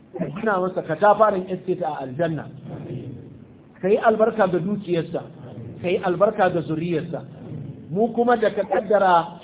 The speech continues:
yana karkashin mu, ya Allah, mu ma gabaki ɗaya da waɗanda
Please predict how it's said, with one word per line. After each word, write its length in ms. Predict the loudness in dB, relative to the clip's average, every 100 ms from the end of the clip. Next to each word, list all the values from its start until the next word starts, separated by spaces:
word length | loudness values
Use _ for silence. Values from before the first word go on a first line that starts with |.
| -4
yana 260 | 0 2 2
karkashin 420 | -2 -4 -2 -2
mu, 160 | 0 -4 -6 -8
ya 140 | -2 0
Allah, 220 | 2 0
mu 320 | 0 0 0
ma 200 | 4 4
gabaki 480 | 6 2 2 -4 -4
ɗaya 160 | -2 2
da 120 | 2
waɗanda 420 | 4 4 2 -4